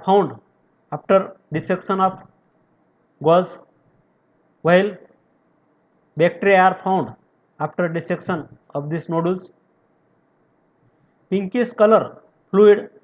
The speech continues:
not seen in case of galls after dissection. After dissection, pinkish color, color fluid seen in case of nodule. And galls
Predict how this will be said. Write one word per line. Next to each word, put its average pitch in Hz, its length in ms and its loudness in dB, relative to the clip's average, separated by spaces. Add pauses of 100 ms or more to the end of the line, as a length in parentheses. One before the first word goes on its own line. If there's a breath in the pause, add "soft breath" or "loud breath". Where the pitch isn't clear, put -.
not 175 240 2
seen - 320 -6 (440)
in 175 180 -4
case 170 240 -6
of 180 140 -2 (500)
galls 165 300 2
after 151 280 -6
dissection. 165 540 -6 (1500)
After 208 500 -2 (200)
dissection, 180 640 -4
pinkish 220 400 -6
color, 185 380 -4 (420)
color 196 460 4 (340)
fluid 196 460 2
seen 180 420 -4 (200)
in 160 180 -8
case 165 180 -8
of 165 140 -6
nodule. 175 320 -8 (2250)
And 170 180 -6
galls 220 420 4